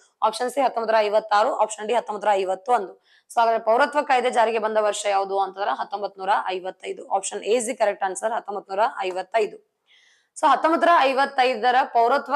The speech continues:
ಕಾಯ್ದೆಗೆ ಇಲ್ಲಿಯವರೆಗೂ ಏನ್ ಮಾಡಿದ್ದಾರೆ ಅಂದ್ರೆ ಆರು ಬಾರಿ ತಿದ್ದುಪಡಿಯನ್ನ ಮಾಡ್ಲಾಗಿದೆ. So ಪೌರತ್ವ, ಆ, ನಾನು ಅವಾಗ್ಲೇ ಮೆನ್ಷನ್ ಮಾಡಿದೆ, ಪೌರತ್ವವನ್ನ ಯಾವ ರೀತಿ ಪಡ್ಕೊಳ್ತೀವಿ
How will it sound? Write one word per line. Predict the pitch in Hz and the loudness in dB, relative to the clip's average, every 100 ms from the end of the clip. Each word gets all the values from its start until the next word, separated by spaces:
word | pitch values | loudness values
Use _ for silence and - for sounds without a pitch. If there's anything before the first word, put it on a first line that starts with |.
| 285 | 0
ಕಾಯ್ದೆಗೆ | 254 233 220 226 294 | 2 0 0 -2 -2
ಇಲ್ಲಿಯವರೆಗೂ | 453 254 262 240 233 226 | -2 -2 0 2 2 2
ಏನ್ | 226 | 0
ಮಾಡಿದ್ದಾರೆ | 214 208 214 | -2 -2 0
ಅಂದ್ರೆ | 240 202 | 0 2
ಆರು | 226 302 | 4 4
ಬಾರಿ | 254 247 254 | 4 2 2
ತಿದ್ದುಪಡಿಯನ್ನ | 226 208 220 208 202 214 | -6 -8 -2 0 0 0
ಮಾಡ್ಲಾಗಿದೆ. | 277 220 202 190 202 - _ _ _ - | 0 2 0 -4 -8 -12 _ _ _ -4
So | 302 | 0
ಪೌರತ್ವ, | 262 262 302 311 320 311 - - - | 2 4 2 4 4 4 -2 -4 2
ಆ, | 233 | 2
ನಾನು | 233 226 | 4 4
ಅವಾಗ್ಲೇ | 220 240 | 4 2
ಮೆನ್ಷನ್ | 262 226 233 | 0 0 0
ಮಾಡಿದೆ, | 226 214 | 0 0
ಪೌರತ್ವವನ್ನ | 247 220 226 226 240 | 0 2 2 2 2
ಯಾವ | 233 208 | 4 4
ರೀತಿ | 220 220 | 4 -2
ಪಡ್ಕೊಳ್ತೀವಿ | 220 185 185 240 240 226 254 | -4 -6 0 0 0 -4 -4